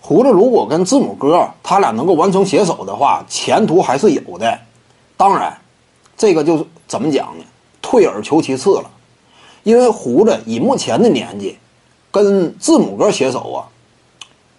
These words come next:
首先就球队的角度，那得是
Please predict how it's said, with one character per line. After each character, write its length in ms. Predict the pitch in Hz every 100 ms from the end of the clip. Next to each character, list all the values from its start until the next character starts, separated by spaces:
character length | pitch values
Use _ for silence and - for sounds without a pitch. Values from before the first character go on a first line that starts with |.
| _ _
首 200 | - 170
先 200 | 214 254
就 360 | 269 247 190 -
球 260 | - 175
队 140 | 240 339
的 100 | 220
角 240 | 151 98
度， 260 | 113 120 - _ _ _ _ _ _
那 220 | 151 175
得 260 | 131 92 104
是 360 | 139 127 101